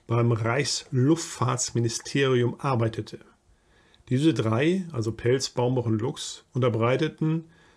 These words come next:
dem Ministerium und Göring ihre Idee. Dieser zeigte sich wenig begeistert, erlaubte aber weitere Versuche in Dessau, die dann vom, äh, D F S unter Fritz Stamer durchgeführt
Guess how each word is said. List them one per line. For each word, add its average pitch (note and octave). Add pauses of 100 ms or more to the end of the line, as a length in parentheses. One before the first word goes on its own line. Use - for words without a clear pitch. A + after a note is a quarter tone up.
(400)
dem A#2+
Ministerium C3
und D#3
Göring C#3
ihre A#2+
Idee. A#2+ (640)
Dieser D3
zeigte C#3+
sich A2
wenig D#3
begeistert, B2+
erlaubte B2+
aber D#3
weitere D3+
Versuche C#3+
in C3
Dessau, - (840)
die A#2+
dann C#3
vom, C3+
äh, A#2+
D B2
F C#3
S D#3
unter B2
Fritz B2+
Stamer B2+ (220)
durchgeführt A#2